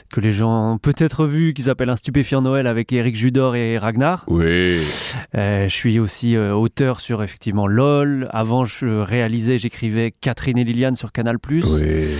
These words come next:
Speaker 1: J'avais fait aussi un, une série qui s'appelait La vengeance au triple galop sur Canal plus. Euh, et voilà, c'est pas mal déjà.
Speaker 2: Ah, c'est déjà pas mal, du tout. Bravo, bravo pour tout ça.
Speaker 1: Merci.
Speaker 2: Alors Arthur, tu connais la question qui commence ce podcast. Je te l'ai posée un peu avant dans la journée.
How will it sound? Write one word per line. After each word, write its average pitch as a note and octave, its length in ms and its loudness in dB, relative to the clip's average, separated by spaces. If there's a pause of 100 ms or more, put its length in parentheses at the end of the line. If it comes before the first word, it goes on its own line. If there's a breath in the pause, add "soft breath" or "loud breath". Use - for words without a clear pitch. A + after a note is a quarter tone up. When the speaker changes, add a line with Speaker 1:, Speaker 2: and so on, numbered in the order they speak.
(260 loud breath)
Speaker 1:
J'avais G2 160 0
fait - 120 -4
aussi G2+ 220 -2
un, F#2+ 480 -2
une G#2 140 -4
série A#2+ 440 -2
qui - 80 -12
s'appelait G#2 220 -2
La G2+ 80 0
vengeance A2+ 380 -2
au - 20 -16
triple - 320 -4
galop A2+ 260 0
sur - 220 -8
Canal A#2 340 0
plus. D#3 540 -2 (120)
Euh, F#2+ 360 0
et F#2+ 80 0
voilà, D3+ 360 2
c'est A#2 200 -4
pas A#2 160 -2
mal E3+ 140 0
déjà. D3 260 2
Speaker 2:
Ah, F#2 60 2
c'est D#2+ 160 -4
déjà E2+ 100 0
pas C#3 140 0
mal, E3+ 300 0
du B2 180 -2
tout. A#3 280 2
Bravo, D3 540 0
bravo A2+ 220 2
pour C#3+ 160 -2
tout C3+ 100 -4
ça. C#3+ 220 0
Speaker 1:
Merci. A#2+ 80 2
Speaker 2:
Alors B2+ 220 4
Arthur, C3+ 280 0
tu - 100 -6
connais C#3 200 2
la C3 120 0
question C#3+ 400 -2
qui A#2 220 2 (380 loud breath)
commence F3+ 260 2
ce - 100 -10
podcast. D3+ 520 -2
Je - 80 -8
te - 80 2
l'ai A#2+ 100 6
posée A#2+ 320 0
un A2+ 80 -2
peu A#2+ 160 0
avant A#2 160 2
dans A2+ 80 2
la G#2+ 80 4
journée. C3+ 300 2